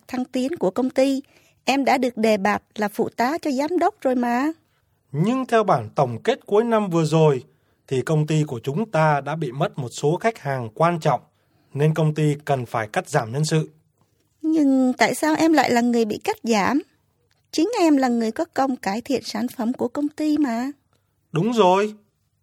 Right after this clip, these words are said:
Speaker 2: Tôi vẫn nhớ mọi người đều ủng hộ ý kiến cải thiện của cô mà. Cô làm việc ở đây lâu rồi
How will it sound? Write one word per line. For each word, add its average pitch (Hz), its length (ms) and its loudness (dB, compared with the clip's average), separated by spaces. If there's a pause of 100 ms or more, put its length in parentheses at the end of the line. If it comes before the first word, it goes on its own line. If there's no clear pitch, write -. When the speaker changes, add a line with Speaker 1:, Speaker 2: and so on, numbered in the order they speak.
(260)
Speaker 2:
Tôi 147 160 0
vẫn 185 200 0
nhớ 196 200 4
mọi 185 240 0
người 160 260 6
đều 147 140 0
ủng 135 220 -4
hộ 147 280 0
ý 220 140 -2
kiến 220 260 -2
cải 180 200 -2
thiện 147 260 -6
của 123 140 -6
cô 185 340 4
mà. 131 200 0 (560)
Cô 156 120 -4
làm 135 220 0
việc 120 180 -4
ở 113 140 -6
đây 156 200 0
lâu 165 280 4
rồi 135 400 0